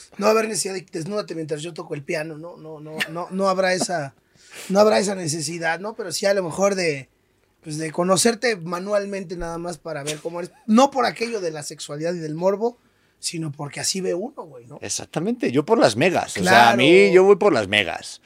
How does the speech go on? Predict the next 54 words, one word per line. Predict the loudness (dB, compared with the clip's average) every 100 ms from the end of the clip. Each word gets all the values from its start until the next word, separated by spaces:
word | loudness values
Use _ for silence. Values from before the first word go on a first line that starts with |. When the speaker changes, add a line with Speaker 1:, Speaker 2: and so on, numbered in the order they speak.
| -8
Speaker 1:
Claro. | 0 2 2 0 -2
Speaker 2:
Exactamente, | -2 0 2 2 2 0 -4
me | -6 0
da |
igual | 4 6
lo | 6
demás. | 4 0 -6
Speaker 1:
Por | 2 6
Speaker 2:
Oye, | 6
Speaker 1:
supuesto. | 6 4 6
Speaker 2:
pero | 6 6 4 _
<laughs> | -8 -6 -2
me | 2
encanta | 4 6 4
porque | 6 6 4 2 -2
yo | 2 8
te | 10
doy | 12 10
un |
poquito | 8 4 6 8
de | 6
pie | 6 6 6 4
y | 0
tú | 0 6
te | 6
aceleras | 6 4 8 10 10
y | 8
tú | 4 8
ya | 10 10 8
no, | 6 6
no, | 6 6 2 -6
no | 8 12 12
veo | 12
el | 12
fin. | 4 4 4 0 -4 2
Estoy | 4 8 8
aquí | 8 6
como | 4 6
un |
poquito | 8 8 12 10
agarrado | 12 10 10
al | 10
sofá | 6 6 6
todavía, | 8 8 10
como | 8 8
diciendo, | 6 2 0 -4 -10 4
"A | 8
ver | 8
dónde | 8 8
va | 8
a | 8
terminar | 6 6 10 10
Alexis", | 10 6 2 -2
porque | 0 4 4